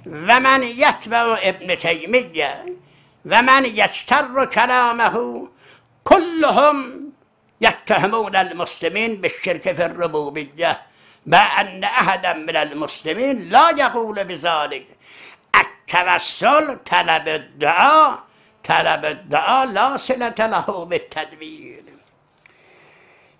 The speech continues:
الإمامة هل هي من أصول الدين أم أصول المذهب؟ و هل یعنی کونها من اصول الدین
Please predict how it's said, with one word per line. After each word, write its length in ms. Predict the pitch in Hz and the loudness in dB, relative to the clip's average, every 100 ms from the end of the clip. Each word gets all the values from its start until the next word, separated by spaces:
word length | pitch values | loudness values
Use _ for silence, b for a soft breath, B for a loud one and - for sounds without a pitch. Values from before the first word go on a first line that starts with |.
| _ | _
الإمامة 680 | 208 196 190 214 285 262 254 226 | 2 2 0 2 2 4 2 2
هل 340 | 190 202 240 | 2 2 -2
هي 300 | 202 226 220 | -6 -4 -4
من 180 | 214 202 | -4 -4
أصول 500 | 196 - 220 220 214 | -6 -4 -2 -2 -4
الدين 580 | 208 208 220 214 208 190 _ | -6 -2 -2 -2 -6 -8 _
أم 140 | 202 226 | 0 0
أصول 540 | 156 151 196 226 226 | -4 -6 -2 -2 0
المذهب؟ 720 | 220 202 170 156 - 190 240 233 - - b b b b | -4 0 -2 -2 -4 0 0 0 -16 -20 b b b b
و 120 | 175 | 0
هل 240 | 170 247 | 2 2
یعنی 540 | 240 226 269 196 202 180 | 2 2 2 0 -6 -6
کونها 640 | 190 247 214 202 160 226 | 0 0 2 0 2 2
من 220 | 196 165 160 | 2 -2 -4
اصول 500 | 165 - 170 156 165 | -6 -4 -4 -2 -4
الدین 500 | 156 165 240 247 | -4 -4 -2 -2